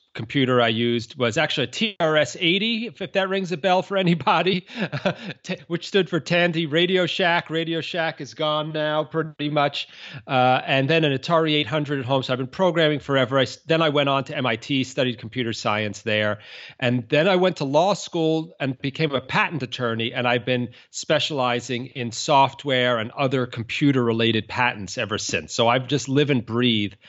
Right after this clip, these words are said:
uh, high tech. And, uh, it's because of that love for an, an immersion in technology that in the last five years, ten years, even twenty years, I've,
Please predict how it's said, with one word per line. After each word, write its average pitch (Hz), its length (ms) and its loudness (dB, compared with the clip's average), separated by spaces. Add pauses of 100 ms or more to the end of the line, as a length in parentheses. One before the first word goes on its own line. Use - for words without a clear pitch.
(380)
uh, 117 160 2
high 120 300 0
tech. 120 420 -2 (360)
And, 165 400 0 (380)
uh, 151 260 2 (760)
it's 165 200 -8 (240)
because 196 380 0
of 185 60 -4
that 156 240 0
love 147 400 2
for 127 560 -2 (360)
an, 143 280 -6
an 131 120 0
immersion 151 640 4
in 139 300 -2
technology 120 1000 -2 (300)
that 127 340 0
in 139 140 -4
the 131 80 -4
last 139 560 0 (640)
five 104 300 -2
years, 151 320 -2
ten 135 320 -2
years, 156 240 0
even 185 160 0
twenty 180 320 0
years, 92 580 -2 (500)
I've, 131 360 0